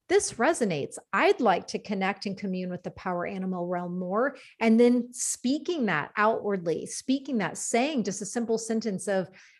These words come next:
"Sacred power animal realm, I feel your call. I feel your presence, and I'm ready to connect with you more. I invite your teachings and medicine more fully into my life." And then you can decide if you wanna,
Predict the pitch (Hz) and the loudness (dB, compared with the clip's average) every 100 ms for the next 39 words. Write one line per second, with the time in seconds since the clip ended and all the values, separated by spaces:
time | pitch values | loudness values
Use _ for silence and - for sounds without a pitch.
0 | _ _ - _ - - 277 269 285 - | _ _ -20 _ -14 4 4 6 0 4
1 | 233 254 262 208 202 190 175 180 180 170 | 6 6 4 0 -2 0 0 0 0 0
2 | 175 226 240 - - 254 254 262 262 220 | 2 4 4 0 -4 0 4 4 4 2
3 | 208 - 240 233 175 151 - 208 196 - | 0 2 4 6 4 0 -2 -4 -4 -2
4 | 233 240 240 226 220 202 202 190 190 190 | 4 6 4 2 2 0 0 -4 -2 -2
5 | 185 190 202 196 220 208 190 220 - 202 | 0 0 0 -2 -6 -4 -4 -4 -6 -8
6 | 190 175 160 - 202 208 202 180 185 202 | -6 -4 -4 -2 -2 -2 -2 -2 2 2
7 | 233 233 - _ _ - 226 233 - 262 | 2 -4 -16 _ _ 2 2 2 -2 -4
8 | 262 240 202 190 190 190 196 208 208 185 | -2 -2 -2 -2 -2 0 0 -2 -4 -4
9 | 190 233 196 208 226 - 226 233 196 180 | -4 -6 -4 0 0 2 4 4 2 -4
10 | - 196 190 202 247 302 156 - - - | -6 -4 0 0 0 0 -4 -8 -18 -20
11 | - - 196 220 226 226 233 240 220 208 | -20 -2 4 6 8 6 4 2 2 2
12 | - 180 196 220 240 233 214 208 202 196 | 4 4 6 4 4 2 0 2 2 4
13 | 185 | 4